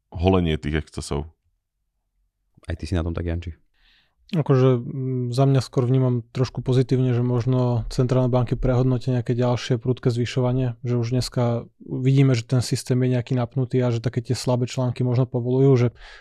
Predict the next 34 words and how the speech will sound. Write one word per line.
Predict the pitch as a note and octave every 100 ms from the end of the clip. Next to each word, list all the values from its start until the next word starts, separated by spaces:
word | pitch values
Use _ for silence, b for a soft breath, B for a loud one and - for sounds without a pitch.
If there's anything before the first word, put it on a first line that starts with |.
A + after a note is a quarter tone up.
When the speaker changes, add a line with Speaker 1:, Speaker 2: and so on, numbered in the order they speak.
| B
Speaker 3:
to | C3+
neznamená, | C3+ C#3 C3+
že | A#2+
systém | A#2+ A#2+ - B2+
je | B2
nestabilný, | A2+ D#3 D3+ D#3+ D3
to | C3
ale | B2+
znamená, | C3 B2+ A#2+
že | B2
už |
sa | - C3+
nám | B2+
vynárajú | A#2+ B2+ B2 A#2+
proste | B2+ A#2 -
rôzne | B2 A#2+ B2
problémy, | B2+ A#2+ B2+ A#2+
že | A#2
Speaker 2:
Kostlivci. | A#2 - D2 - - B
Speaker 3:
kostlivci, | B C3+ - C3+ A#2+ A#2+
presne, | A#2 B2 B2+
že | A#2
či | A2+ B2
už |
sú | - -
tie | A#2+ B2+
nehnuteľnosti, | B2 B2+ A#2+ B2+ B2 A#2+ - B2 A#2+ A#2+
alebo | A#2 A#2+ A#2+ A#2
proste | A#2+ - B2+
nejakí | A#2 A#2+
developeri | B2 B2 A#2 B2+ A#2+
a | A#2
ich | A#2+ A#2
dlh, | B2 B2 A2+